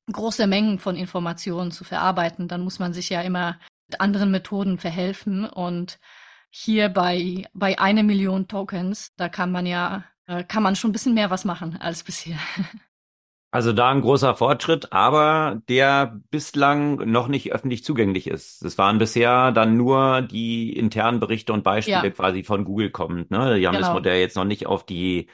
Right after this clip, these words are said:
Speaker 2: Allgemeinheit losgelassen.
Speaker 1: Nee, haben aber dann ein Paper dazu ja auch veröffentlicht und das war ja auch wieder eine weitere spannende Sache. Da hat sich nämlich,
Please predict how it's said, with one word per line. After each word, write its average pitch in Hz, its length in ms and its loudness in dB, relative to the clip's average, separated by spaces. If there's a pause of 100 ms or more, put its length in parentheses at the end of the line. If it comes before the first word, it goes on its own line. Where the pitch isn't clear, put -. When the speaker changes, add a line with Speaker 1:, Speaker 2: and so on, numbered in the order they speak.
(120)
Speaker 2:
Allgemeinheit 87 560 0
losgelassen. 76 600 -4 (380)
Speaker 1:
Nee, 240 360 4 (140)
haben 240 140 2
aber 214 200 2
dann 208 160 0
ein - 60 -16
Paper 269 320 -2
dazu 302 300 -4
ja 254 180 -2
auch 240 100 -4
veröffentlicht 254 580 -2
und 214 100 0
das 247 160 0
war 269 80 2
ja 233 140 4
auch 247 160 -4
wieder 220 160 0
eine 196 160 -2
weitere 202 400 0
spannende 190 600 -2 (120)
Sache. 185 400 -2
Da - 140 -2
hat 208 120 -2
sich 226 160 -10
nämlich, 208 320 0